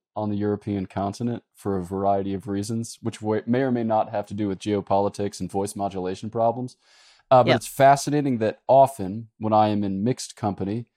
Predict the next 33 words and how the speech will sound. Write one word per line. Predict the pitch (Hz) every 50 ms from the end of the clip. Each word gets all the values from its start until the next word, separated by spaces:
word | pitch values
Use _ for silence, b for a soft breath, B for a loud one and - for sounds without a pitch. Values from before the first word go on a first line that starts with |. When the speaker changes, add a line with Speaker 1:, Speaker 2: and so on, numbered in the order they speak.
| _ _ _
Speaker 1:
which | - 104 - -
is | 120 110 -
to | - 110
say | 101 - - 101 98 95
people | 90 - 110 101 110 101 95
of | 87
different | - 107 101 107 98
nationalities, | 98 101 98 - - 95 95 95 95 95 92 90 90 90 92 - _ _ -
and | 113 117
there | 117 113 110
is | 107 95
a | 98
Canadian | - - 101 104 107 117 117 117 110 98 92
present, | - - - 120 120 - 98 92 95 _ _ _ _ _ _ _ _ -
the | 110 101
Canadians | - 120 120 135 160 180 190 180 160 143 113
will | 107 107 107 - -
often | 110 120 127 127 - 120 113 101
clarify | - 113 110 110 104 101 - - 95 92
the | 90 87
fact | - - 90 87 85 85 - _ - - _ _ _ _ _ _ _ _
that | 95 90 107 107 107 - - 95
they | 101 98 95
are | 95 92 92 90 90 87 87 85 - _ _ _ -
not | 95 95 90 87 85
American. | 87 85 87 85 82 82 - _ - - 117 - _ _ _ _ -
Speaker 2:
That's, | 170 156 156 -
Speaker 1:
So | - - 131 127 123 120
Speaker 2:
that's | 117 117 113 -
just | 170 -
a, | - 156 - _ _ _ _ _ _ -
an | 180
inferiority | 180 170 165 170 165 175 165 160 147 143 143 139 127 127